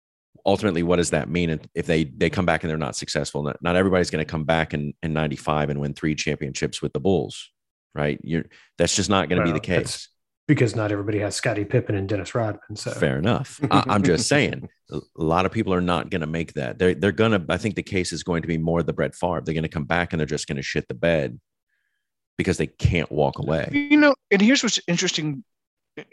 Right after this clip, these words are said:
Speaker 3: i-, in a difference between Brady coming back and some of those other people. Brady's still having solid numbers.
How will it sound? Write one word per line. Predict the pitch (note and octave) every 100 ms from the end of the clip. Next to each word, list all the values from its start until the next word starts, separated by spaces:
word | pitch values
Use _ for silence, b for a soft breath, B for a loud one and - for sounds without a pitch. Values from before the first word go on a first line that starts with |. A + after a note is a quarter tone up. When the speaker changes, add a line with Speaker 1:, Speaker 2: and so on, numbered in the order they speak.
| E3
Speaker 3:
i-, | E3+
in | D#3 C#3 E3
a | D3+
difference | C#3+ E3 D#3+
between | - - C#3
Brady | C3 D3+ D3
coming | D3 C#3
back | B2+ B2+
and | C3
some | B2+
of |
those | A#2+
other | B2+ C3
people. | B2+ A#2 - - b b b b
Brady's | - D#3+ A#3+ C4
still | - G#3+
having | G3 F#3+ F3+ E3 D#3
solid | D3 - F3 F#3+ D3
numbers. | E3+ F#3 D#3 G3+ -